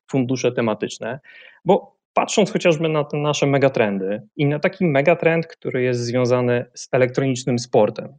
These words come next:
czyli nazywanym e-sportem, czyli jest to rywalizacja zawodników w grach komputerowych.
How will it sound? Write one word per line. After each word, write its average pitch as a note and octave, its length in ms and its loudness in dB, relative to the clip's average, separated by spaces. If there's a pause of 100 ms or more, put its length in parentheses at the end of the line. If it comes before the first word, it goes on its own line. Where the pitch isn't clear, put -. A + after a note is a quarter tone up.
(160)
czyli G#2+ 260 -6
nazywanym G#2+ 580 0
e-sportem, C3+ 680 2
czyli C#3 220 2
jest D#3 240 2
to C3 360 0
rywalizacja C#3 720 4
zawodników B2+ 600 0
w A#2 160 0
grach A#2+ 360 2
komputerowych. G#2 800 -2